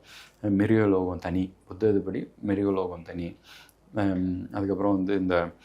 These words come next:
அஹ், அசுர லோகம் தனி, அசுரர்கள், அசுர லோகம் தனி. அஹ், அதுக்கப்புறம் வந்து இந்த, அஹ், even பூதம், பிரேதம் கூட இருக்கு.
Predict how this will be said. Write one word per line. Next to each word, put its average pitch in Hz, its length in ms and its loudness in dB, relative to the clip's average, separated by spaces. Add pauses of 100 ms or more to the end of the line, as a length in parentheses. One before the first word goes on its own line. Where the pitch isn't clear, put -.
(260)
அஹ், 87 280 -4
அசுர 120 380 6
லோகம் 92 340 2
தனி, 92 320 -4 (520)
அசுரர்கள், 92 640 -4
அசுர 98 380 -4
லோகம் 90 280 -2
தனி. 90 300 -2 (440)
அஹ், 98 220 0
அதுக்கப்புறம் 98 500 0
வந்து 98 280 0
இந்த, 87 440 0 (340)
அஹ், 90 600 -4
even 110 340 0
பூதம், 110 300 2
பிரேதம் 98 340 2
கூட 104 200 2
இருக்கு. 113 360 2